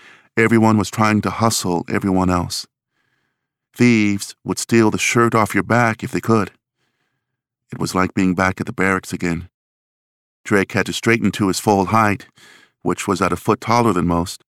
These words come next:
square his shoulders and keep his arms loose at his sides. No expression. He had to make sure that people knew he wasn't the one to target, that he was not weak. It made his bones ache.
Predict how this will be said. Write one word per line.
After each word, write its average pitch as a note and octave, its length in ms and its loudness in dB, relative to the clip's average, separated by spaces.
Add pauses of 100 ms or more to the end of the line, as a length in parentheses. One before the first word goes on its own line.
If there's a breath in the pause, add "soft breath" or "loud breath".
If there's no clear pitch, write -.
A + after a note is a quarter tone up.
(640)
square A#2+ 420 2
his G2+ 140 -2
shoulders A2 460 2
and G2 120 -2
keep A2+ 220 -2
his G#2 160 0
arms G#2 520 2
loose A2 300 2
at F2+ 80 2
his F2 100 -4
sides. G2+ 520 -2 (960)
No F#2 180 0
expression. - 540 -4 (1300)
He G#2+ 120 2
had A2 120 4
to A#2 60 2
make G#2+ 160 4
sure A#2+ 220 2
that G#2+ 140 0
people A2 320 2
knew G#2+ 300 4
he F#2+ 140 -2
wasn't G#2+ 360 2
the G2 80 -2
one G2 160 2
to F#2 60 -2
target, A2+ 460 -2 (760)
that - 120 -10
he G2+ 80 -2
was F2+ 160 -2
not F2+ 220 -2
weak. - 400 -4 (1200)
It - 100 -8
made F#2 220 0
his E2+ 140 -8
bones F2 720 -4
ache. - 380 -12